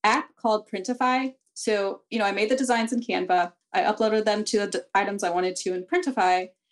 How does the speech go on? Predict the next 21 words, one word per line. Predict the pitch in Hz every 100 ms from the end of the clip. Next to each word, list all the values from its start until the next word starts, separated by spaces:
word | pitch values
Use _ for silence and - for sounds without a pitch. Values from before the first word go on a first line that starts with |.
| -
and | 196 196
then | 190 180 185
Printify | 254 262 254 226
linked | 208 202 -
to | -
Etsy | 175 - 175
to | 180
sell | 175 170 160 170 _
the | 196
items. | 196 180 - 285 - -
I | 220
did | 233 247
it | 254
in |
the | 247
gothic | 214 196 - 381
wedding | 220 196 208 208
niche | 202 247 - - - _ _ _ -
right | 185 240 269
before | 269 208 196
covid | 180 170 -